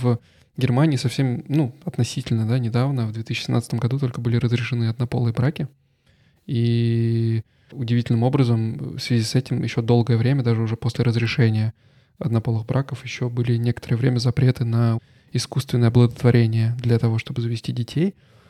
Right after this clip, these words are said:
То есть, э, настолько медленно все законы в Германии меняются, что они не успевают за, то есть од-, одни законы поменялись, другие еще не успели поменяться.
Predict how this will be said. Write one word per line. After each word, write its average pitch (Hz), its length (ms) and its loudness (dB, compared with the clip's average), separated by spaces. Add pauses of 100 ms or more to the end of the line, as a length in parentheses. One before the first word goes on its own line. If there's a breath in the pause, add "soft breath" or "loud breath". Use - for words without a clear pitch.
(140)
То - 60 4
есть, - 200 2
э, 120 480 4 (380)
настолько 131 300 -4
медленно 120 320 4
все 120 140 0
законы 117 300 2
в 107 60 -4
Германии 117 340 4
меняются, 131 460 2
что - 160 -4
они 123 160 2
не 123 100 2
успевают 123 560 2
за, 113 180 4
то - 80 -2
есть 113 140 -2
од-, 123 380 -6
одни 131 180 0
законы 127 320 2
поменялись, 131 440 2
другие 131 280 -2
еще 139 200 -2
не 131 100 2
успели 131 300 2
поменяться. 123 640 -2